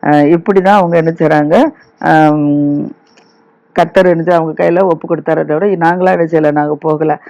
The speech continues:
அவங்க வந்து ஸ்தானாதிபதிகளை அனுப்பி கேட்கும்போது அவங்க என்ன செய்றாங்க? வரக்கூடாதுன்னு சொல்லிட்டாங்க. வரக்கூடாதுன்னு சொன்னனால தான் யுத்தத்துக்கு நாங்க போனோம்னு சொல்லி,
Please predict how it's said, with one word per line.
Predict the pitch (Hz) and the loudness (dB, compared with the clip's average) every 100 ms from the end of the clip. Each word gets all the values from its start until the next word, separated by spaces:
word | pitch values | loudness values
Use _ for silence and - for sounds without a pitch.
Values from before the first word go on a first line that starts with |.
| - _ - | -20 _ -2
அவங்க | 147 151 165 | 2 2 2
வந்து | 196 | 2
ஸ்தானாதிபதிகளை | 208 170 160 160 156 | 2 2 4 2 2
அனுப்பி | 156 156 190 - 196 | 2 2 0 0 2
கேட்கும்போது | 170 170 165 160 151 143 233 - _ _ - | 2 2 0 0 0 2 0 -2 _ _ -4
அவங்க | 185 202 185 | 0 0 0
என்ன | |
செய்றாங்க? | 185 170 156 165 | 0 0 2 2
வரக்கூடாதுன்னு | 190 196 190 180 185 | 2 2 2 2 -2
சொல்லிட்டாங்க. | 165 147 147 147 143 | -4 -4 -4 -6 -2
வரக்கூடாதுன்னு | 143 147 165 180 175 | -2 -2 0 -2 -2
சொன்னனால | 147 147 151 139 135 | -4 -4 -4 -4 -2
தான் | 202 | -4
யுத்தத்துக்கு | 170 147 143 | -2 -4 -4
நாங்க | 147 143 143 | -2 -2 0
போனோம்னு | 151 151 156 | 0 0 -2
சொல்லி, | 143 151 226 | 0 2 2